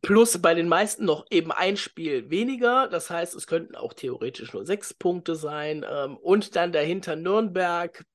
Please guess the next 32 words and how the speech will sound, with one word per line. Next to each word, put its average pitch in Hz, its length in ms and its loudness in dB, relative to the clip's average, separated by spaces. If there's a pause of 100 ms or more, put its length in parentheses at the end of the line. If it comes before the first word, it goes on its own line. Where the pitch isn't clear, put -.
(200)
bis - 560 -4
Berlin, 160 640 -2
das 151 240 -4
sind 160 260 -6
nur 151 400 0
sieben 135 400 -10
Punkte 95 560 -6 (920)
Unterschied. 113 640 -6
Und - 340 -8
da 160 240 4
passiert 170 520 -2
natürlich 151 500 -4
jetzt - 360 -8 (440)
viel. 196 260 0
Und 165 160 0
bevor 240 400 2
wir 190 160 4
in 180 80 -6
diesen 170 240 -4
Ausblick 175 760 0
gehen, 247 300 0
Markus, 214 480 4
äh, 180 160 0
gucken 190 240 -2
wir 180 80 2
noch 175 80 2
mal 170 80 0
ein 165 80 -2
bisschen 165 380 -6 (880)
zu - 160 0
den 233 180 6
Haien. 202 260 0